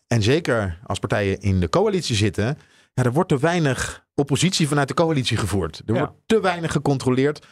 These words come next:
Speaker 1: Moties worden gewoon, eh, vanuit de partijlijn meegestemd. Omtzigt, eh, liet, liet, gaf nog een voorbeeldje van hoe binnen het C D A echt druk op hem uitgeoefend werd om op bepaalde momenten mee te stemmen met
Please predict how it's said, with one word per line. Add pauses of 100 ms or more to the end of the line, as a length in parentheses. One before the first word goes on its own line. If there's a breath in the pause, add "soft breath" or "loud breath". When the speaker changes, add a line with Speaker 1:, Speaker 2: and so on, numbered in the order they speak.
(160 soft breath)
Speaker 1:
Moties (420)
worden
gewoon,
eh,
vanuit
de
partijlijn
meegestemd. (100)
Omtzigt,
eh,
liet,
liet, (400)
gaf
nog
een
voorbeeldje
van
hoe
binnen
het
C (160)
D
A
echt
druk
op
hem
uitgeoefend
werd (400 loud breath)
om
op
bepaalde
momenten
mee
te
stemmen
met